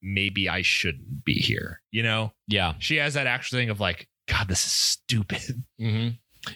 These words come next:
Speaker 2: Yeah, which, I mean, credit to her for getting that far and just now, like,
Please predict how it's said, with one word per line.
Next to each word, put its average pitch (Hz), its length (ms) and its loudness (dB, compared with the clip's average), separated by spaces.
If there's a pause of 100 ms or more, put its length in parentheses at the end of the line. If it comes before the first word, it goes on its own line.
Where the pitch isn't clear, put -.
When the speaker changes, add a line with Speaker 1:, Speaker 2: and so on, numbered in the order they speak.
Speaker 2:
Yeah, 143 220 2
which, 110 260 0
I 117 80 0
mean, 123 360 0 (640)
credit 165 440 2
to 190 140 2
her 107 380 2
for 117 240 0
getting 107 400 2 (140)
that 90 300 2
far 107 640 0 (220)
and 117 160 2
just 110 220 2
now, 92 500 2
like, 90 220 2